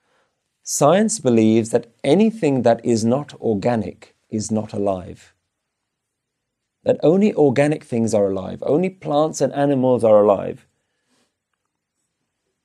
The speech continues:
Only certain cells are alive. But everything else, a rock, a mountain, the moon, the sun, has no consciousness. But in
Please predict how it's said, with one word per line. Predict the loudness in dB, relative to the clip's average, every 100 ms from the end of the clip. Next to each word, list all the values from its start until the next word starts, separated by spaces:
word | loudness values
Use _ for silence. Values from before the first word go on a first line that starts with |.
| _ _ _
Only | 2 2 2
certain | 2 0 0 -2
cells | -2 0 4 4 4 0 -6 -10
are | -6 -2
alive. | 0 0 0 -6 -16 _ _ _ _ _ _ _ _ _ _ _ _ _ _ _ _ _
But | -2 4
everything | 4 6 2 2 4
else, | 4 2 -2 0
a | 4
rock, | 6 6 4 -16 -8
a | 0
mountain, | 2 2 0 0 -2 -2 -10 _ _ _
the | 0 2
moon, | 4 4 4 2
the | -2
sun, | -4 0 0 -2 -6 _ _ _ _ _ _ _ _ _ _ _
has | -12 -2
no | 0 0
consciousness. | -2 -6 -6 -10 -12 -14 -16 -18 _ _ _ _ _ _ _ _ _ _ _ _ _ _ _ _ _ _ _ _ _ _ _ _ _ 4
But | 6
in | 6